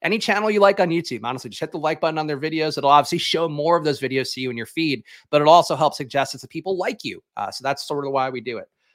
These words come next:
Uh, it's not just a vanity metric. I could give less of a shit about any vanity metrics out there. I lost eight thousand followers since I was at Barstool. <laughs> I don't give a fuck about vanity metrics. I care about, though, uh, just having, giving,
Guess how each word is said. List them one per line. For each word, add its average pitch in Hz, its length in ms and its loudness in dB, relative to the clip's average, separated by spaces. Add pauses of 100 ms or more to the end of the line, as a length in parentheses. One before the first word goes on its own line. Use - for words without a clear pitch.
(100)
Uh, - 60 -10
it's 110 120 -8
not 151 160 6
just 160 160 0
a 147 40 -12
vanity 127 320 0
metric. 104 320 -8
I 131 160 -2
could 131 240 -14
give 131 240 -6
less 139 200 0
of - 60 -12
a 127 40 -6
shit 123 300 -4 (300)
about 135 140 0
any 131 140 0
vanity 120 340 0
metrics 110 380 -6
out 104 160 -4
there. 104 120 -6
I 120 60 2
lost 147 300 4
eight 165 180 -2
thousand 135 360 0
followers 120 420 2
since 107 100 -14
I 110 80 -4
was 110 120 -6
at 113 140 -4
Barstool. 110 380 -4 (120)
<laughs> - 120 -2
I 165 80 4
don't 147 120 0
give 135 120 -2
a 117 80 -6
fuck 127 300 -4
about 110 200 -4
vanity 117 260 -4
metrics. 104 400 -12 (320)
I 156 80 4
care 170 260 8
about, 135 300 4
though, 110 300 0
uh, 113 160 -4
just 107 240 -12 (260)
having, - 200 -10
giving, 160 220 -8